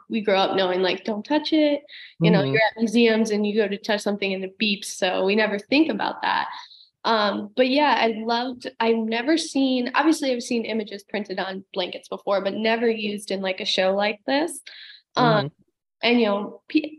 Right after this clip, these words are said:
Speaker 1: everybody's done this with the blanket where they run their hand across it and it changes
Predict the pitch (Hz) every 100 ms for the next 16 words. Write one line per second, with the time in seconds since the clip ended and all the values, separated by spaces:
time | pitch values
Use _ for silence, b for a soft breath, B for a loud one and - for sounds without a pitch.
0 | - 277 277 202 196 190 214 208 208 -
1 | _ 190 202 208 208 180 185 185 185 208
2 | 202 190 202 202 202 196 - 180 190 180
3 | 185 - 196 202 220 202 185 175